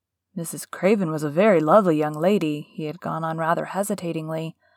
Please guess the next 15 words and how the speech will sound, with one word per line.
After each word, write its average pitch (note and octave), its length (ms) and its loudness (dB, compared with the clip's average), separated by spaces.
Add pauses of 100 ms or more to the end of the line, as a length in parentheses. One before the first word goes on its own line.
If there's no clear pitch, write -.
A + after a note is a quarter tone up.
(280)
"and D3+ 160 -4
Mother, E3 440 4
she - 220 -4
thinks F#3 300 -4
maybe E3 220 -2
she's E3+ 220 -4
about E3+ 300 4
Misselthwaite F3 640 0
many A3 240 6
a D#3 60 2
time G3+ 500 2
looking G3 300 0
after D#3 260 -2
Mister F3 400 -2
Colin, G3 460 2